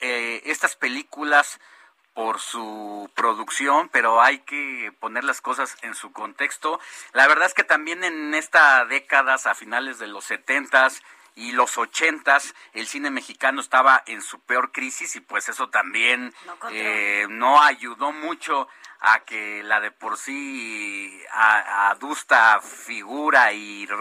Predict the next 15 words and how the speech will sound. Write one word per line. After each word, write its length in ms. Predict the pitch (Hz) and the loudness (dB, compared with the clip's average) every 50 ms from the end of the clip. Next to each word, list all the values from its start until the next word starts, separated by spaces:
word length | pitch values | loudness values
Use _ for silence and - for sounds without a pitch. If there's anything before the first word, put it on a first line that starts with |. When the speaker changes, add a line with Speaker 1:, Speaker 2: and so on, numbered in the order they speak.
| 113 _ | -8 _
Speaker 1:
cara 400 | - 123 135 147 156 151 135 127 | 2 4 6 6 6 4 2 0
de 220 | 117 113 110 107 | 0 -4 -8 -6
don 180 | 107 107 110 104 | -8 -10 -10 -12
Vicente, 540 | 107 104 - 143 139 139 - 156 165 185 180 - - - - - - _ _ | -14 -10 -8 -8 -8 -8 -8 -10 -10 -10 -12 -16 -20 -20 -20 -20 -20 _ _
pues, 300 | - 117 117 107 - - | -6 -6 -6 -6 -4 -4
eh, 560 | 113 107 104 104 104 104 104 101 101 101 101 101 | -4 -4 -2 -2 -2 -2 -2 -2 -2 -2 -2 -2
le 200 | 104 107 110 107 | -2 -2 -2 0
de-, 200 | 110 113 113 107 _ _ _ _ _ _ _ - _ _ _ _ _ _ _ | 0 -2 -4 -4 _ _ _ _ _ _ _ -20 _ _ _ _ _ _ _
reconociera 920 | - 110 113 117 - - 120 113 113 110 104 - 127 131 135 135 135 131 - - - - - _ | -6 0 0 0 0 0 -4 -4 -4 -4 -6 -4 -2 2 4 4 4 4 2 -2 -20 -20 -20 _
su 260 | - - - 131 - - | -14 -12 -12 -12 -6 2
paso 360 | - 127 131 - - 147 - | 4 4 4 4 0 -12 -12
por, 360 | - 120 110 107 101 92 87 _ | -8 -6 -4 -4 -4 -6 -10 _
por 260 | - 110 107 98 95 | -8 -6 -6 -6 -4
las 220 | 101 101 98 - - | 0 0 0 0 0
películas. 800 | - 110 107 120 120 - - 107 107 101 92 - - - - | -4 -4 -4 -4 -10 -12 -14 -12 -8 -6 -6 -8 -8 -14 -20